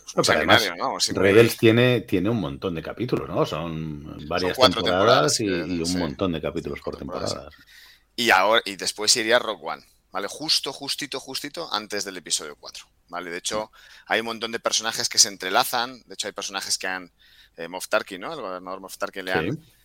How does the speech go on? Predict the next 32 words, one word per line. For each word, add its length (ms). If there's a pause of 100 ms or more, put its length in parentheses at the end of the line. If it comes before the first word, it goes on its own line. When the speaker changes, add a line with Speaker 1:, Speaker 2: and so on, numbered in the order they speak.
(120)
Speaker 2:
revivido, 540
digamos, 480
eh, 560
para 140
esta 180
película. 640 (360)
Eh, 320
se, 260
sale, 320
sale 460
Darth 160
Vader, 240
pero 100
es, 60
bueno, 200
es 220
como 220
personaje 380
secundario. 680
O 380
sea, 100
salen 280
ciertos, 680
o 80
Guerrera, 260
como 140
he 60
dicho, 140
pues 140
sale 480
en 140
Rebels. 540